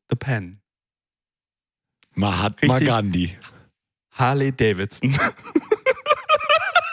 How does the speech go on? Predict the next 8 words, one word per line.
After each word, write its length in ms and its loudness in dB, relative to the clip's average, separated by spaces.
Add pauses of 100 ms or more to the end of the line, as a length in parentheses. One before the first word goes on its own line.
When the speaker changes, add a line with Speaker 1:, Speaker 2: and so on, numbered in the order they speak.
(3500)
Speaker 1:
Kein 220 0
Spaß. 460 0 (240)
Steht 280 0
da. 120 -2 (1800)
Ja, 260 -2 (380)
so. 260 2 (1400)
<laughs> 180 0 (2000)
Vorwort. 500 0